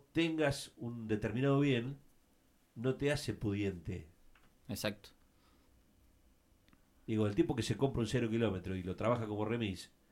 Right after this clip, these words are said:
Speaker 1: lo debe todo, muchacho.
Speaker 2: <laughs>
Speaker 1: Y se rompe el ojete,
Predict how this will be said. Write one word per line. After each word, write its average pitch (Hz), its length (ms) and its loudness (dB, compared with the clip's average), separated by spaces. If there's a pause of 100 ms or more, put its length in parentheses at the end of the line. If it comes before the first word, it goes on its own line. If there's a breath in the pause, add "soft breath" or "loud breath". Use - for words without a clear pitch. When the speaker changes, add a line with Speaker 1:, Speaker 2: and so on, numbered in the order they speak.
(380 soft breath)
Speaker 1:
lo 104 180 6
debe 151 220 6
todo, 101 540 8
muchacho. 98 580 0
Speaker 2:
<laughs> - 400 -6 (120)
Speaker 1:
Y 104 140 -4
se 104 180 -2
rompe 131 300 2
el 113 60 2
ojete, 117 520 2